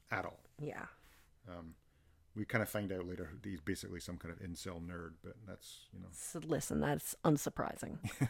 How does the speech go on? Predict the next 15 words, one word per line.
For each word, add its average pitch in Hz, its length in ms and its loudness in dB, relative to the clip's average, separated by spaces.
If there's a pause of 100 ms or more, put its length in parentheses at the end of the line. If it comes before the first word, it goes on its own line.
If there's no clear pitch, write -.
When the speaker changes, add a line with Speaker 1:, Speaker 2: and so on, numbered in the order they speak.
(480)
Speaker 1:
<laughs> - 20 12
Speaker 2:
Um, 165 640 12
Speaker 1:
Yeah. 95 200 -6 (460)
Speaker 2:
but, 170 720 10 (100)
uh, 170 400 12
he, 185 380 8
he 185 160 8
does 202 240 12
soften 202 340 12
on 190 140 12
Dante 165 320 12
here 165 100 12
because 160 300 6
finally 165 260 10
Dante 151 600 10